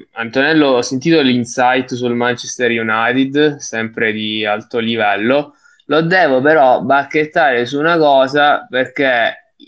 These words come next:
in uno dei primissimi bar ho detto che io l'unica volta che ho raddoppiato sulla difesa è stata la difesa del Chelsea, ma ai tempi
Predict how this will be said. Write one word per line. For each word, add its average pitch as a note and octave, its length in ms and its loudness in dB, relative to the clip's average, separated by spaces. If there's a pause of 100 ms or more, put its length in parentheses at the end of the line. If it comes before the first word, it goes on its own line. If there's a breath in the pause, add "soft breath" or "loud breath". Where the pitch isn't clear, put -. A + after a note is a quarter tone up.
(140)
in C3+ 160 2
uno D3 260 4
dei A#2+ 160 2
primissimi C3+ 680 -2
bar B2+ 800 0
ho C3 140 0
detto B2 560 -4
che B2 100 -2
io B2 260 0
l'unica C#3 460 2
volta C3 400 2
che A2 60 0
ho A2+ 40 2
raddoppiato A#2 580 0
sulla A#2+ 320 -4
difesa B2 580 -2
è G#2 60 -6
stata G2+ 640 0
la A#2 120 -4
difesa A#2+ 400 -4
del D3+ 220 0
Chelsea, A2 600 -4
ma A#2+ 100 -4
ai B2+ 120 0
tempi G#2+ 600 -4